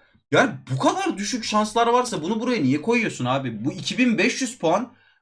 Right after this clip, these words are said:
kaç milyon ko-, elli milyon coins'e falan bu paketi açıyoruz. Elli milyon coins'e en fazla yüz gen önce çıkıyor. O da on beş yirmi milyon zaten.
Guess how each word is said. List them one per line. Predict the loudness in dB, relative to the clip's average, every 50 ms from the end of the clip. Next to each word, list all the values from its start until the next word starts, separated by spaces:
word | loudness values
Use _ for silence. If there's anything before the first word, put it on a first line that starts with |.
| _ 0
kaç | 2 2 2 2 -2
milyon | 0 0 2 0 0
ko-, | 0 0 0
elli | 0 0 0 0 0
milyon | 0 2 2 2 2 2 0
coins'e | -4 -4 -4 -2 -2 0
falan | 0 2 2 2 2 0
bu | -2 -2
paketi | -2 -2 -4 -2 0 0
açıyoruz. | -2 -2 -4 -8 -10 -8 -2 0
Elli | 0 0 2 2 2 2
milyon | 2 2 2 2 0 2
coins'e | 0 0 -2 0 0 0
en | 0 0 0 0
fazla | 0 -2 0 -2
yüz | -2 -4 -2 0
gen | 2 2 2
önce | 2 0 -2 -4
çıkıyor. | -8 -2 0 0 4
O | 4 6 6
da | 6
on | 4 4 2 2 0
beş | 0 -2 -2
yirmi | -4 -4 -2 -2
milyon | 0 0 0 0 0 0 0 0
zaten. | -4 -4 -6 -8 -14 -20 -20 -20